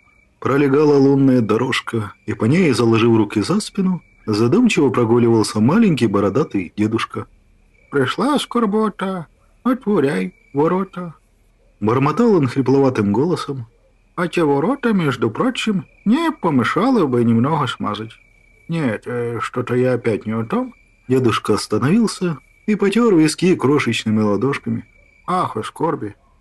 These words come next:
Никак не пойму, почему они его отпустили. И спросить не у кого. Неужто пожалели парня? Вот было бы здорово.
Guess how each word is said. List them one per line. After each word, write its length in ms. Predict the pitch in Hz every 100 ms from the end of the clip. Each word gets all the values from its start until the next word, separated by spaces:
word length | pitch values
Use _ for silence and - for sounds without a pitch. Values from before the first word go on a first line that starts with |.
| _
Никак 500 | 156 175 285 269 -
не 120 | 185
пойму, 500 | 160 170 190 240 - _ _
почему 680 | 202 262 - - 165 226 254
они 160 | 165
его 260 | 202 190 147
отпустили. 720 | 131 - 113 - 156 170 139 _ _ _ _
И 80 | 113
спросить 720 | - - 117 - 233 240 - _ _
не 160 | 196 220
у 120 | 220
кого. 380 | 208 214 214 196 - _ _ _ _ _ -
Неужто 460 | 185 165 127 - 151
пожалели 500 | 143 135 120 107 101
парня? 480 | 117 113 113 110 - _ _
Вот 300 | 139 262 214
было 240 | 208 226
бы 140 | 208 175
здорово. 520 | 165 208 208 196